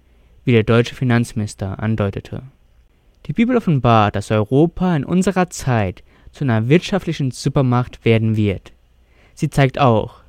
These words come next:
wie es diese Macht nutzen wird.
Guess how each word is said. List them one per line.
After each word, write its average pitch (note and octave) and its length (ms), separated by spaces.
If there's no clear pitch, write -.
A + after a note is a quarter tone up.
wie C#3+ 180
es - 280
diese F#3+ 280
Macht B2+ 520
nutzen C#3+ 500
wird. F#2 340